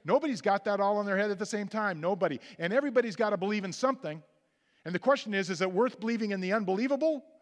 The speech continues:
that is just too amazing, that's got evidence that has happened here and here and here? Is that really the smart way to go, or is it to believe, like, in myself? Or to believe that, you know, if I get that,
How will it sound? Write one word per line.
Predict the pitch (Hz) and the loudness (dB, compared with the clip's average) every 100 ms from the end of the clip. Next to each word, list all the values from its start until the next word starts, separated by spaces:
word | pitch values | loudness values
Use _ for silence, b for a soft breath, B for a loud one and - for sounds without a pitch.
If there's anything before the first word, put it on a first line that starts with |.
| _ 185 | _ -8
that | |
is | 180 | -6
just | - 202 - | -6 -8 -2
too | 277 254 | 0 2
amazing, | 180 180 254 262 294 285 B B B B | 2 0 0 0 -4 -6 B B B B
that's | 185 - | -8 -2
got | 214 196 226 | 0 0 0
evidence | 202 247 277 247 - | -2 0 -2 -4 -6
that | 165 | -6
has | 156 | -4
happened | 185 170 147 | -4 -6 -8
here | 156 233 247 | -6 -4 -2
and | 202 | -2
here | 175 214 | -2 -2
and | 214 | -2
here? | 180 214 - B B | -2 -4 -6 B B
Is | 175 147 123 | -4 -4 0
that | 208 262 247 _ _ _ _ _ - | 0 0 -6 _ _ _ _ _ -6
really | 160 277 262 175 131 - _ | 0 2 2 -2 -6 -20 _
the | 170 | -10
smart | - - - 175 262 | -8 -10 -2 0 2
way | 269 | 0
to | 285 | 0
go, | 247 262 277 | 0 0 0
or | 226 190 | 0 0
is | 170 | 0
it | 180 | -4
to | 175 | -6
believe, | 143 214 214 190 | -6 -4 -4 -4
like, | 165 156 143 | -2 -2 -2
in | 117 | -10
myself? | 110 - 240 175 - - _ _ _ _ _ _ _ b b b | -10 -6 -2 -2 -4 -20 _ _ _ _ _ _ _ b b b
Or | 165 170 | -2 0
to | |
believe | 147 175 202 196 147 | 0 -2 0 0 2
that, | 160 147 156 | 0 0 -4
you | |
know, | 160 165 | -4 -4
if | 156 | -2
I | 147 | -4
get | 175 | -4
that, | 156 139 | -4 -4